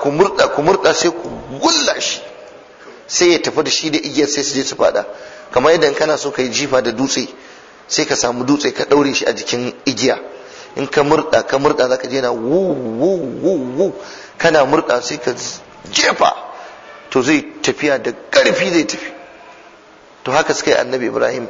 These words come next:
ɗan adam a yi masa wannan. Suka murɗa shi, suka sa shi a jikin igiyan nan, suka jefa shi.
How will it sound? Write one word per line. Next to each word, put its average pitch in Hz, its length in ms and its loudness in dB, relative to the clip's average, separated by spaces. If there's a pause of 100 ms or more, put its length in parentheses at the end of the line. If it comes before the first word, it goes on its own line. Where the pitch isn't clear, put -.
ɗan 156 240 2
adam 143 260 4
a 127 60 2
yi 123 60 0
masa 127 220 0
wannan. 110 240 -2 (1500)
Suka - 260 -2
murɗa 135 380 4
shi, - 200 -4
suka 120 280 -2
sa - 260 2
shi 139 160 0
a 120 60 2
jikin - 300 -6
igiyan 131 300 -2
nan, 120 140 -2 (760)
suka - 280 -6
jefa 131 380 0
shi. - 220 -4